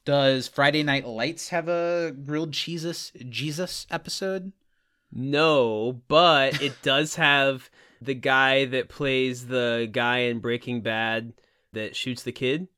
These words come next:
Speaker 1: Walt Junior.
Speaker 2: <laughs>
Speaker 1: Jesse,
Speaker 2: No!
Speaker 1: Jesse Plemons?
Speaker 2: Yeah.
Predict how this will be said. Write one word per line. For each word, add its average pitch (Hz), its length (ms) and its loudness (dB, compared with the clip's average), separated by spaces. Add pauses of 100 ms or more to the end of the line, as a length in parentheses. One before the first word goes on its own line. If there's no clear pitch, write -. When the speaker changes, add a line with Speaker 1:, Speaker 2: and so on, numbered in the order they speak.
(120)
Speaker 1:
Walt 135 200 6
Junior. 147 360 2 (760)
Speaker 2:
<laughs> - 800 -14
Speaker 1:
Jesse, 214 180 8 (140)
Speaker 2:
No! 302 220 12
Speaker 1:
Jesse 175 320 4
Plemons? 170 560 0 (640)
Speaker 2:
Yeah. 156 340 4